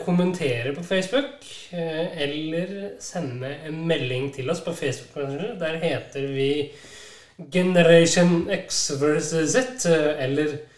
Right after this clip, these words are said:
skrive en e-post til Generation X versus Z, eh, alfakrøll sandhaugproductions dot com.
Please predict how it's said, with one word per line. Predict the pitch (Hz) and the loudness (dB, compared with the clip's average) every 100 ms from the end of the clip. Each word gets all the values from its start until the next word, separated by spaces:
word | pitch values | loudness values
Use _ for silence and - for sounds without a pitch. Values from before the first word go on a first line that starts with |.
| _ _ _ _ | _ _ _ _
skrive | - - 196 180 | -12 -2 2 4
en | 180 | 4
e-post | 175 180 185 185 - - - | 4 4 4 2 -4 -8 -6
til | 160 160 165 175 | -2 -2 -2 -4
Generation | 160 170 165 156 151 160 160 160 | 0 4 4 4 4 2 2 -2
X | - - - | -6 -6 -4
versus | 147 151 151 165 156 | 2 4 4 0 0
Z, | 185 202 - - - - 175 | 0 -2 -6 -10 -8 -8 -6
eh, | 156 143 | -6 -6
alfakrøll | 151 156 156 156 165 - | -4 -4 0 0 -2 -4
sandhaugproductions | - 175 165 170 160 165 156 147 - 165 160 - | -2 2 4 2 2 0 2 0 0 -2 -2 -6
dot | 156 151 - | -6 -6 -4
com. | 160 170 196 | 0 2 0